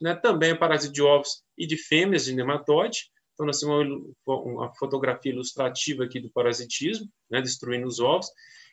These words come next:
E tem compatibilidade com pesticidas. Além disso, é, Poconia, ela induz a promoção de crescimento de plantas. Um outro fator importante no caso do uso de Poconia clamidospora é que tem esporos, é, o clamidósporo,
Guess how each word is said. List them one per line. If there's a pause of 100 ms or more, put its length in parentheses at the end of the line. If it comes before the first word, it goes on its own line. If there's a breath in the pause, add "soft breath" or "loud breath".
E
tem
compatibilidade
com
pesticidas.
Além
disso, (500)
é, (220)
Poconia,
ela
induz
a
promoção
de
crescimento
de
plantas. (360)
Um
outro
fator
importante
no
caso (220)
do
uso
de
Poconia
clamidospora (720)
é
que
tem
esporos,
é,
o
clamidósporo,